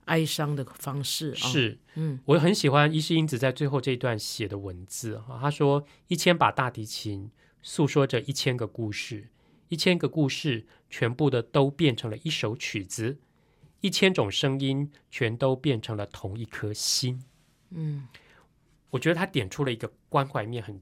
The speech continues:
Speaker 2: 重要的，就是心。
Speaker 1: 嗯。
Speaker 2: 你，你关心一个人或关怀一个人，你是不是发自内心？
Speaker 1: 嗯。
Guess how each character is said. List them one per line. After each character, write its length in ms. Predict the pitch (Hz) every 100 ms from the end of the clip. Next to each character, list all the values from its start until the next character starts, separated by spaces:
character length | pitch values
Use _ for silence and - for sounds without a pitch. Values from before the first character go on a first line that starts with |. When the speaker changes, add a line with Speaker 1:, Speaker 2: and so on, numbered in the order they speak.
| _
Speaker 2:
重 240 | - 127 110
要 140 | 113
的， 100 | 101
就 120 | 101
是 260 | 107 120 113 _
心。 420 | - - - 117 123 _ _ -
Speaker 1:
嗯。 320 | 160 147 135 _ _ _ _ _ _
Speaker 2:
你， 220 | 135 127 - _ _ _ -
你 100 | 127
关 280 | - 180
心 220 | 175 170 151
一 60 |
个 120 | 143 123
人 260 | 107 104
或 100 | 120
关 220 | 147 151 151
怀 160 | 120
一 60 | 113
个 100 | 117
人， 140 | 101
你 40 | 101
是 140 | 147
不 80 | 127
是 60 |
发 180 | - 127
自 220 | 127 135
内 320 | 113 120 123 98
心？ 480 | - - 95 92 107 _
Speaker 1:
嗯。 300 | 165 151 143